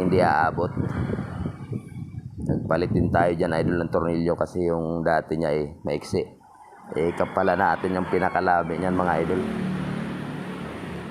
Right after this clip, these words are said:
Pasensya nyo na, idol, at panay tutulaok dito ang ating manok sa kapitbahay. Yan, ganitong trabaho, idol, eh, talagang kailangan, eh, mahaba yung pasensya mo.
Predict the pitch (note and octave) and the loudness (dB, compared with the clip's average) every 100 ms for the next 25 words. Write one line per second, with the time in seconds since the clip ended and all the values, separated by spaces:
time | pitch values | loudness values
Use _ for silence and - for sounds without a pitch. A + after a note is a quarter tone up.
0 | - C#3 C3+ C3 - - - - - - | -12 -12 -10 -10 -10 -10 -10 -10 -10 -10
1 | - - - D#2+ D#2+ D#2+ F#2+ F2 F2+ E2+ | -10 -8 -6 -2 -2 -2 0 2 2 2
2 | E2 E2 D#2 F2 F2+ F2 E2+ F2 F2+ - | 2 2 0 -2 -4 -4 -2 0 -2 -2
3 | F2 F2+ E2+ D#2+ E2 F2 D#2+ E2 E2 D#2 | 2 4 4 2 0 -2 -2 0 2 2
4 | F2 - F2 F2 E2+ - - - F2 - | 0 0 2 2 2 0 0 0 0 4
5 | F2 D#2 - - - - - - - - | 4 4 2 0 0 -4 -6 -8 -8 -10
6 | - - - - - - - - - - | -12 -12 -12 -12 -10 -10 -10 -10 -12 -14
7 | - - G5+ - - - C6+ C6+ - C6+ | -14 -14 -12 -12 -12 -10 -10 -10 -12 -12
8 | C6+ C6 A5+ - - - - - - - | -12 -12 -12 -12 -12 -10 -10 -12 -12 -12
9 | - - - C2 C2 - - - - - | -12 -12 -10 -8 -8 -8 -12 -12 -12 -12
10 | - - - - - - - - - - | -12 -12 -12 -14 -16 -16 -16 -16 -16 -16
11 | - - - - - F2+ F#2 G2 G#2 G2 | -14 -14 -14 -14 -10 -6 0 0 0 2
12 | G2 G2+ G2 G2 G2 G2 F#2 D#2 G2 G#2+ | 2 4 4 4 4 4 4 2 2 4
13 | G#2+ G2+ F#2+ G2+ G2+ G2+ G2+ D#2+ G2 G2+ | 4 4 2 4 4 2 2 2 6 6
14 | G2+ G#2 A2 G2+ G2+ G2+ G2+ F2+ G2+ G2+ | 4 2 2 4 6 6 4 2 2 2
15 | - G2+ G2 G#2 F#2+ A2 | 2 0 2 2 2 0